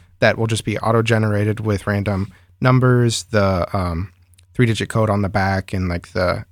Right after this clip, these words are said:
expiration date and stuff like that, so that you can then use it for certain sites you use a lot if you use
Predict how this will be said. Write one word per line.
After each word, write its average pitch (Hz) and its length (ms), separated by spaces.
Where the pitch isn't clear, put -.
expiration 110 460
date 107 140
and 110 100
stuff - 220
like 120 160
that, 117 220
so - 120
that 107 200
you 120 100
can 107 380
then 117 180
use 113 240
it 113 100
for 117 360
certain 113 400
sites 131 240
you 120 60
use 110 160
a 104 60
lot 95 280
if - 200
you 92 320
use 101 380